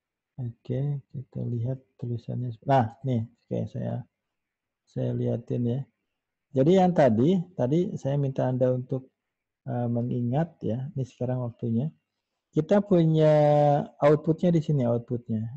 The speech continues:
Eh, di sini X valid, maka di sini outputnya adalah, Anda lihat di sini nol koma dua belas, nol koma sembilan, nol koma sebelas, nol koma nol sembilan, nol koma satu ya. Eh,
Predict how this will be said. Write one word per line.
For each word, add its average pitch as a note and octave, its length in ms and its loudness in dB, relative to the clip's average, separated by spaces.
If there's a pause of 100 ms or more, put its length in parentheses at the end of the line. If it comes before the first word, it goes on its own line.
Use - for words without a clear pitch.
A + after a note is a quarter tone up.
(120)
Eh, A#2 440 -8 (1200)
di C3 240 -6
sini D3 720 -4
X - 400 -10
valid, B2+ 520 -2 (280)
maka C3 400 -8
di C3 160 -8
sini C3 400 -8
outputnya C3 640 -8
adalah, A#2+ 240 -6 (640)
Anda C#3 160 2
lihat D3 240 0
di - 40 -14
sini D3+ 200 -4
nol C3+ 240 -2
koma C3 240 -4 (240)
dua B2+ 160 -2
belas, B2 480 -4
nol B2+ 160 -6
koma B2 240 -8
sembilan, B2 560 -4
nol B2+ 160 -6
koma B2+ 240 -8
sebelas, B2 560 -8 (720)
nol C3 160 -6
koma B2 240 -4
nol B2 160 -2
sembilan, B2+ 400 -2
nol C3 160 -4
koma A#2+ 160 -6
satu A#2+ 560 -6
ya. C3+ 160 -8 (1500)
Eh, A#2+ 440 -6